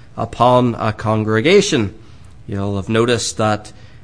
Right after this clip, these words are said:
uh, I pronounce a benediction, and I'm sure other men who come here too, they pronounce a benediction upon the congregation. It's not some sort of popish thing. It's a biblical thing. Paul here pronounced a blessing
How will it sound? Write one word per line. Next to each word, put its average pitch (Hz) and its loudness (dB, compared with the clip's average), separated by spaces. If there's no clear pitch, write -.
uh, 98 -6
I 214 -4
pronounce 110 -2
a 113 -4
benediction, 107 -2
and 110 -2
I'm 101 -4
sure 110 0
other 113 0
men 123 4
who 117 -2
come 120 2
here 110 0
too, 170 4
they 107 -6
pronounce 127 4
a 160 2
benediction 120 0
upon 113 0
the 123 0
congregation. 113 2
It's - -12
not 113 -4
some 113 -2
sort 107 -4
of - -12
popish 208 0
thing. 101 -2
It's 110 -4
a 123 -4
biblical 202 2
thing. 101 -10
Paul 127 4
here 131 4
pronounced 160 2
a 147 4
blessing 135 2